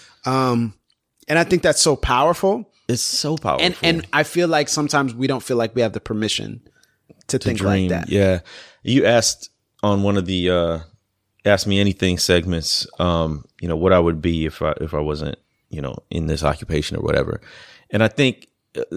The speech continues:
Speaker 2: the, the corollary to that is, you know, what would you be? How would you live
Speaker 1: Mm.
Speaker 2: if racism wasn't such an all-consuming reality, right?
Speaker 1: Mm-hmm.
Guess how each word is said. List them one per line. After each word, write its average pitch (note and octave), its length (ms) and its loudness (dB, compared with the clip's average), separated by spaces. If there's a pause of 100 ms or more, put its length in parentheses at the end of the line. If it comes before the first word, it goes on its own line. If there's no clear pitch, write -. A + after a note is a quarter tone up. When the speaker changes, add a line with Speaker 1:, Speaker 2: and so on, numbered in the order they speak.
(120)
Speaker 2:
the, F#2 120 0
the F#2 140 0
corollary G2+ 600 4
to F2 140 0
that D#2+ 320 0
is, F2 500 -2 (120)
you G2 100 -4
know, F2 400 -6 (140)
what G2 320 2
would G#2+ 200 2
you G2 140 0
be? E2 520 -4 (1300)
How F#2+ 180 0
would G2 120 0
you F2+ 120 -4
live E2+ 600 -2 (260)
Speaker 1:
Mm. F2+ 200 -12 (260)
Speaker 2:
if - 560 0 (840)
racism F2 720 2
wasn't E2+ 280 -2
such D#2 220 -2
an C#2 100 -6
all-consuming D#2 1000 -2
reality, - 600 -6
right? G1+ 240 0
Speaker 1:
Mm-hmm. F2+ 360 0